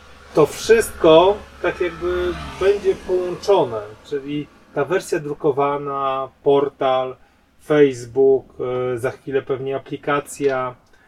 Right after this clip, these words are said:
e, jakieś inne nasze działania w postaci Booking Campera, to wszystko będzie tak jakby jedną całością. Będzie się zbierało na te nasze jedne media,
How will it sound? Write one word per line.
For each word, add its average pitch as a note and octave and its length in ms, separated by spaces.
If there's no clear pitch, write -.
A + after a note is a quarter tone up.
e, B2+ 300
jakieś B2+ 340
inne D3 300
nasze C3+ 320
działania C3 400
w - 40
postaci - 380
Booking B2 400
Campera, C3+ 540
to - 100
wszystko - 380
będzie D3+ 540
tak C#3 160
jakby C#3+ 280
jedną D3 360
całością. A2+ 640
Będzie C#3 320
się C#3 280
zbierało C#3 640
na C3 160
te B2+ 320
nasze C3 280
jedne D3 440
media, B2+ 840